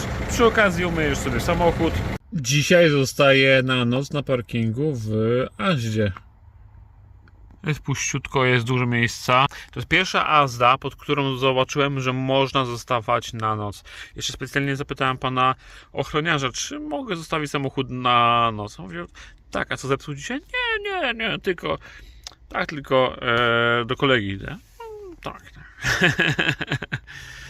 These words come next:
Dzień dobry. Dzisiaj na śniadanie jogurt z musli. Jogurt kupiłem sobie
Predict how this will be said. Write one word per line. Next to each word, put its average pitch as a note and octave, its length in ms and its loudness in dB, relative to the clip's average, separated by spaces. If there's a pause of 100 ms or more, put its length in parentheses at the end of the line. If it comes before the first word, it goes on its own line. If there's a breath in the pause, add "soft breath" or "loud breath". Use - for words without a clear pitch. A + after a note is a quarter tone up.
(1200 loud breath)
Dzień C3+ 180 2
dobry. A#2+ 340 4 (440 loud breath)
Dzisiaj C3 200 2
na B2 80 4
śniadanie A#2+ 400 2
jogurt A2 440 0
z G#2 160 -6
musli. B2+ 680 -2 (440 loud breath)
Jogurt A#2 460 4
kupiłem A2+ 420 2
sobie A2 440 4